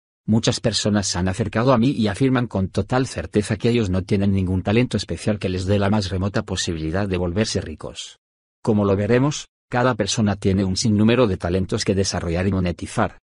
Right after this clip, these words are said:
es decir, volver dinero. En esto último está parte de la clave para generar ingresos, pero si de entrada alguien considera que no tiene talentos o que no guarda en lo más profundo de su ser un diferenciador que lo hace único,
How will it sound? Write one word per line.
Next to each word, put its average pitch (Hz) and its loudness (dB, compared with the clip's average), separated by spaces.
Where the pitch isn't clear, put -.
es 101 -2
decir, 95 -4
volver 95 0
dinero. 78 -6
En 101 2
esto 107 0
último 92 0
está 107 0
parte 131 2
de 101 2
la 95 0
clave 110 0
para 87 -4
generar 104 -2
ingresos, 90 -4
pero 117 4
si 110 -2
de 92 0
entrada 107 0
alguien 104 4
considera 101 0
que 101 -4
no 107 0
tiene 113 0
talentos 101 0
o 87 -2
que 98 -4
no 107 2
guarda 127 4
en 113 2
lo 101 2
más 107 2
profundo 104 0
de 95 0
su 104 -6
ser 120 0
un 95 0
diferenciador 101 0
que 113 0
lo 101 0
hace 107 0
único, 87 -2